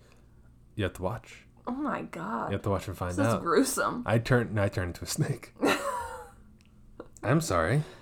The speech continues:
Speaker 1: I don't,
Speaker 2: I hate
Speaker 1: I didn't
Speaker 2: that.
Speaker 1: write, I didn't write this. It's actually written by this guy.
Speaker 2: <laughs>
Speaker 1: Um, so they, I think her name, yeah, Sheriff Tweed.
Speaker 2: Linda.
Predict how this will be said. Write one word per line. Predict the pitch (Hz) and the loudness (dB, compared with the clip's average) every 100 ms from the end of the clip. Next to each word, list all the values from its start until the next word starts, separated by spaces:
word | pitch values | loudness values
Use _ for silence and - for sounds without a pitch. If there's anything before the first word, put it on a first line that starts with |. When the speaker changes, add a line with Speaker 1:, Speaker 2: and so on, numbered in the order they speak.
| - - | -10 4
Speaker 1:
I | 120 | 8
don't, | 160 | 8
Speaker 2:
I | 113 | 6
hate | |
Speaker 1:
I | 104 | 6
didn't | 151 160 | 8 8
Speaker 2:
that. | 87 | 6
Speaker 1:
write, | 90 - | 4 2
I | |
didn't | 123 143 | 4 6
write | 82 82 | 4 2
this. | 92 117 - - - - - - - - - - - - - - - - | -2 -2 -2 -6 -10 -12 -16 -18 -16 -16 -16 -16 -18 -20 -20 -20 -14 -6
It's | 104 | -6
actually | - 90 | -4 -4
written | 90 95 | -4 -4
by | 98 | -4
this | 131 - | -4 -6
guy. | - - - - | -10 -10 -8 6
Speaker 2:
<laughs> | 277 302 - - - - 233 - 233 - - - - | 8 8 4 -2 -8 -6 -8 -8 -14 -14 -18 -18 -4
Speaker 1:
Um, | 110 104 101 95 90 85 - - - - 277 311 294 277 - - - - - - - | 0 2 2 0 -2 -6 -12 -20 -20 -10 -6 -6 -8 -10 -10 -18 -20 -20 -20 -16 -2
so | 147 135 127 - - | 4 6 6 2 -2
they, | 127 131 127 123 - - - - - - - - - - - - | 0 4 4 2 -2 -12 -20 -20 -20 -20 -20 -20 -20 -18 -16 -12
I | - 110 98 | -10 -10 -6
think | 127 104 | -4 -2
her | |
name, | 101 98 | -2 -2
yeah, | 110 98 | -4 -2
Sheriff | - 127 123 | 2 4 2
Tweed. | - 127 98 95 - - - - - - - - - - - - | 0 0 2 0 -4 -14 -20 -20 -20 -20 -20 -20 -20 -20 -14 0
Speaker 2:
Linda. | 196 196 196 202 | 4 6 8 8